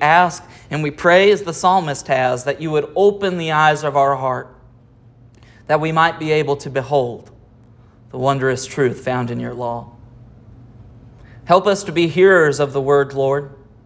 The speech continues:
hearers who respond to it in action. Help us to know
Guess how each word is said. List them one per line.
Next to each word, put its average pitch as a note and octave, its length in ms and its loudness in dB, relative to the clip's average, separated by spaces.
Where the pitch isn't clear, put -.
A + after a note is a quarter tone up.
hearers G#3+ 600 4
who G3 100 2
respond F3+ 580 2
to E3+ 200 -4
it D#3 140 -4
in D3 160 -12
action. A#2+ 580 -12
Help C#3+ 260 -2
us C#3+ 220 0
to C3 60 -8
know B2 400 -2